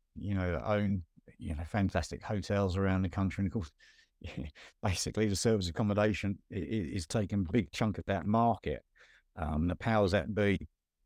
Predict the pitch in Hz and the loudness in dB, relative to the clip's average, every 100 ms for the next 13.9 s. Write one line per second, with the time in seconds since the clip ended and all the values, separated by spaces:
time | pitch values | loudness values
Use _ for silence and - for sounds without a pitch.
0 | _ - 107 95 104 104 90 82 _ _ | _ -2 0 2 2 2 -2 -6 _ _
1 | _ _ _ _ _ _ _ _ _ _ | _ _ _ _ _ _ _ _ _ _
2 | _ _ _ - - 123 92 117 98 98 | _ _ _ -12 -2 0 0 0 2 0
3 | - 80 - _ _ _ _ _ - 127 | 0 -4 -6 _ _ _ _ _ -4 0
4 | 101 71 - - 101 98 95 - - 107 | 0 -2 -6 0 2 2 0 -6 -2 0
5 | 92 92 92 101 104 104 - 80 71 73 | 2 -2 -2 2 4 2 -2 -8 -4 0
6 | 110 104 113 104 - _ 110 104 110 104 | 2 2 2 0 -4 _ -4 2 4 4
7 | 95 98 107 107 101 - 92 92 90 101 | 4 2 2 2 0 -2 -8 -6 -4 -2
8 | 95 98 87 82 101 95 87 78 57 62 | -2 0 -2 0 2 2 0 -4 -6 -10
9 | - 104 104 98 92 82 104 98 92 - | -8 -2 0 2 2 0 0 0 0 -6
10 | _ _ - _ _ _ - 104 - 113 | _ _ -20 _ _ _ -4 0 2 2
11 | - 104 98 85 - _ - 104 85 80 | 2 0 0 -2 -8 _ -4 -2 0 0
12 | 76 62 65 58 - _ _ _ _ _ | -2 -2 -4 -6 -12 _ _ _ _ _
13 | 110 104 104 101 98 107 92 104 98 | 2 2 2 4 4 4 4 4 2